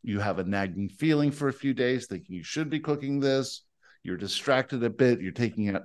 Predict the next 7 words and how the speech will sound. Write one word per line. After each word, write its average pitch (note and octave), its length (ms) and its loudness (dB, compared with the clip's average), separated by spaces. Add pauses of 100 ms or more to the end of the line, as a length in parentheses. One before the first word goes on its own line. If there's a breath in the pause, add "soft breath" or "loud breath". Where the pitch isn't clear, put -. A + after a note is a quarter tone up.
(120)
out G2 160 6
of F2+ 60 2
the E2+ 80 -2
present G2+ 360 0
moment. C3+ 460 6 (500 soft breath)
And D3+ 200 4
then D#3+ 420 6